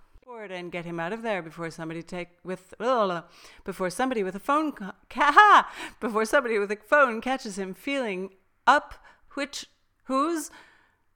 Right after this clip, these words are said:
which whose, I, before, ah, there ever ha-, there ever, oh, I, blah, blah, blah, blah, blah. I should really maybe read these before I actually start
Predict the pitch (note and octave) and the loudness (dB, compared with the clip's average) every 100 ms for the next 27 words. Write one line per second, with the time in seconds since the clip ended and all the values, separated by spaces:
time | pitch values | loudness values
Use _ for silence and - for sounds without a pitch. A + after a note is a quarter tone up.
0 | _ - C4+ C4 D4+ E4 D4 - - - | _ -10 -4 -4 -2 -4 -10 -20 -20 -10
1 | - B3 B3+ D#3 D3+ - - - - A3+ | 2 4 4 2 -4 -18 -20 -20 -18 -16
2 | G#3 F#3 E3+ - _ _ - D4 - - | -16 -18 -20 -20 _ _ -2 -2 -2 -2
3 | C4 - - D4+ F#4 F#4+ F4+ E4 D#4 C#4+ | 0 -2 4 8 8 6 4 2 0 -4
4 | C4 A#3+ - _ _ G3 F#3 - F3+ F#3 | -6 -10 -12 _ _ -4 -2 -2 -2 -2
5 | G#3+ G#3+ A3 G#3+ G#3+ - E3+ _ - F#3 | -2 -2 -2 -2 -2 -10 -20 _ -4 0
6 | F#3 G#3 A#3+ A#3+ - _ _ - F#3 D#3+ | 2 0 0 -4 -8 _ _ -2 0 0
7 | E3+ E3 D#3+ E3 - - - - - - | 0 -2 -6 -8 -12 -16 -16 -20 -20 -18
8 | D#3+ F3+ G#3+ G#3+ G3+ G#3+ B3 A#3+ _ _ | -10 -6 -4 -4 -4 -6 -8 -16 _ _
9 | - _ _ _ - - - - D#4+ C#4+ | -20 _ _ _ -20 -20 -16 -12 -12 -12
10 | C4+ - - _ _ _ E3 D#3+ D#3 F3+ | -16 -20 -20 _ _ _ -18 -14 -10 -8
11 | D3+ C#3+ D3 F3+ F#3 D3+ C#3+ _ - D#3 | -8 -12 -8 -8 -6 -10 -12 _ -14 -12
12 | C#3+ C#3+ - C#3+ C#3 - D#3 | -12 -14 -16 -16 -18 -16 -14